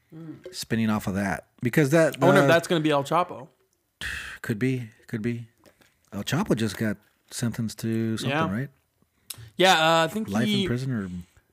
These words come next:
Speaker 1: I think it was, uh,
Speaker 2: not
Speaker 1: ten
Speaker 2: death penalty, right?
Speaker 1: Uh, not yet, but he's got, like, ten counts of
Speaker 2: He's in
Speaker 1: money
Speaker 2: there.
Speaker 1: laundering and murder
Speaker 2: He's
Speaker 1: and
Speaker 2: gonna
Speaker 1: stuff
Speaker 2: be in
Speaker 1: like
Speaker 2: there
Speaker 1: that.
Speaker 2: forever.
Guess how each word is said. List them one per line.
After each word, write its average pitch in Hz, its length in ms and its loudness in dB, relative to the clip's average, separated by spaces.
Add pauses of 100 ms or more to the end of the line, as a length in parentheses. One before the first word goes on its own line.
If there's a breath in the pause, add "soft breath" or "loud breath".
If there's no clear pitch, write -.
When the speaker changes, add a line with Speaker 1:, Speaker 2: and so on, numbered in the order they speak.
(140)
Speaker 1:
I 143 60 -2
think 202 220 -2
it 220 60 0
was, 190 260 4
uh, 151 340 6 (880 loud breath)
Speaker 2:
not 170 140 4
Speaker 1:
ten 202 120 6
Speaker 2:
death 139 140 4
penalty, 95 320 -4
right? 104 200 -6 (220)
Speaker 1:
Uh, 175 600 4
not 180 220 0
yet, 196 320 2
but 151 100 2
he's 151 140 0
got, 190 120 2
like, 151 220 0
ten 175 240 2
counts 165 420 0
of 135 320 -2
Speaker 2:
He's 135 140 -6
in 143 60 -2
Speaker 1:
money 180 180 4
Speaker 2:
there. 160 80 2
Speaker 1:
laundering 160 540 2
and 143 360 -2
murder 160 600 2
Speaker 2:
He's - 100 0
Speaker 1:
and - 60 -2
Speaker 2:
gonna - 20 -2
Speaker 1:
stuff - 160 -2
Speaker 2:
be 85 40 -2
in 85 40 -2
Speaker 1:
like 80 100 -4
Speaker 2:
there - 120 -2
Speaker 1:
that. - 20 -6
Speaker 2:
forever. 80 360 -4